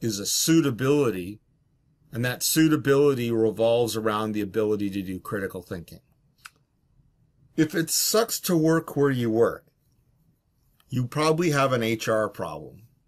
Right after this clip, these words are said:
And I live and work in California, and we take,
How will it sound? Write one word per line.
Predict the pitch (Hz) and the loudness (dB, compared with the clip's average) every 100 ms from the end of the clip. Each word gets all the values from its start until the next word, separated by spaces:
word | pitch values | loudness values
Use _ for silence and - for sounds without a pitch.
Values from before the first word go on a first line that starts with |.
| _ _ - - _ _ _ _ _ _ _ _ _ _ _ - | _ _ -20 -20 _ _ _ _ _ _ _ _ _ _ _ -4
And | 139 131 127 120 110 _ _ _ _ _ - | 0 2 0 -2 -6 _ _ _ _ _ -2
I | 135 143 147 | 0 2 4
live | 147 151 | 4 2
and | 143 | 2
work | 139 - | 0 -2
in | 123 | -4
California, | 120 110 107 - 117 120 143 175 196 | -2 -2 -2 -4 -2 -2 -2 -2 -4
and | 120 110 110 107 | -6 -4 -4 -6
we | 110 | -6
take, | 104 117 110 | -2 -2 -2